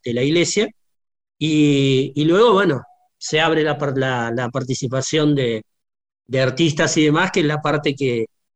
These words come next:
que nos toca desde iupa, digamos, con, con el Festival del Arte y la Cultura Patagónica. Y en cuanto al baile campero, lo que tiene es esto, ¿no? Que al baile campero asiste aquel que,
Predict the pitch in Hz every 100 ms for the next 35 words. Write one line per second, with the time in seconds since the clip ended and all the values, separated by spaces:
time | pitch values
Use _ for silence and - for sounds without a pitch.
0 | - 131 127 156 156 156 143 139 147 151
1 | 165 147 131 147 160 - 131 120 110 110
2 | - 127 123 - 135 135 135 143 135 131
3 | 143 143 135 120 123 143 139 127 123 120
4 | 104 - - _ _ _ - _ 143 151
5 | 180 185 196 220 220 220 208 220 233 220
6 | 180 139 - _ _ 151 151 151 185 180
7 | 139 175 139 - 117 147 151 139 135 131
8 | 160 170 160 147 147 180 180 175 151 -
9 | _ _ _ - 139 135 175 - 156 175
10 | 185 175 165 143 131 127 120 117 117